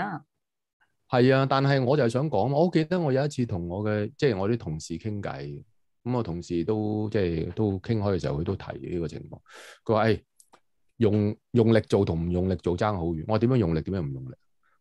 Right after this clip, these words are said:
Speaker 2: 佢話：「即係大家嗰個聯繫啊，嗰個，即係佢，佢嗰個 bonding 咯。即係如果大家個 bonding 好嗰啲，大家都係為，
Speaker 1: 嗯。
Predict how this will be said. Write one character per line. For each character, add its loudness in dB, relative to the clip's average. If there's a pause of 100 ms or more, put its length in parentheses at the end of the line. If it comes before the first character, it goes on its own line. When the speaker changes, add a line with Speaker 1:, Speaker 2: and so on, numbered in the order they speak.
Speaker 2:
佢 -6
話： 4
「即 4
係 4
大 2
家 2
嗰 -2
個 2
聯 -4
繫 -4
啊， -6
嗰 -8 (120)
個， -10
即 -2
係 -2
佢， -8 (220)
佢 -6
嗰 - (240)
個 -4
bonding -2
咯。 -12 (340)
即 0
係 6
如 2
果 2
大 0
家 0
個 0
bonding -2
好 -10
嗰 -6
啲， -6 (160)
大 -2
家 0
都 0
係 0 (120)
為， -2
Speaker 1:
嗯。 -12